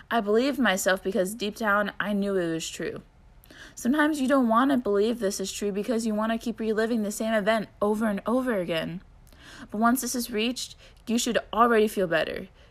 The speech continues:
You should be filled with gratefulness. Be grateful that you could experience such a fun time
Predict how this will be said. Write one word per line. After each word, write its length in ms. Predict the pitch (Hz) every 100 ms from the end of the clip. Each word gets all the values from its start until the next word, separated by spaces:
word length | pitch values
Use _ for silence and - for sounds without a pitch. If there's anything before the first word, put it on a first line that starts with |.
| - - - -
You 120 | - 247
should 160 | 269
be 100 | 247
filled 240 | 240 233 220
with 220 | 202 -
gratefulness. 760 | 196 196 175 147 - - - - - -
Be 180 | - 294
grateful 360 | 262 240 262 254
that 140 | 214
you 100 | 208
could 140 | 233 254
experience 540 | 233 - 254 269 269
such 120 | 240
a 80 | 220
fun 300 | 202 220 226
time 460 | 233 220 240 220